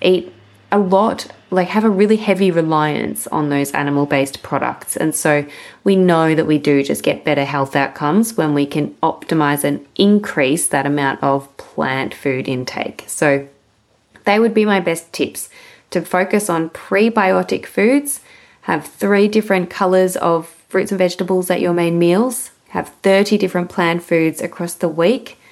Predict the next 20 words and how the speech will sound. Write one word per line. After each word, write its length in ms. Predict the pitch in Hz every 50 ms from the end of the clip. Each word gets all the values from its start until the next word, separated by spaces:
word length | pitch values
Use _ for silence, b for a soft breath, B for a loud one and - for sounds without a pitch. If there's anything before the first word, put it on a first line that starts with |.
| b b b b b b b
really 380 | - 202 240 262 269 254 233 220
focus 460 | 220 - 185 175 170 - 165 160 -
on 200 | 160 156 156 151
legumes, 720 | 151 151 147 147 - 160 160 185 226 254 226 - - - - _ _
have 160 | - - -
five 420 | - - - 214 208 214 220 220 220
serves 340 | - 185 165 156 147 - -
of 100 | 147 -
vegetables 560 | - 147 143 - - 156 139 151 147 143 143
and 120 | 151 151 147
two 300 | - - 196 196 196 190
serves 340 | 190 - 160 139 139 -
of 80 | 151 139
fruit 300 | 143 - 156 151 143 -
every 220 | 156 151 - 151 143
day, 440 | 143 - 156 156 175 208 247 233 B B B B B B B B B B
focus 380 | - 247 247 247 247 226 -
on 100 | 185 175
whole 320 | 175 - - 165 160 160 160
grains, 640 | 160 160 156 156 170 208 233 254 - - - -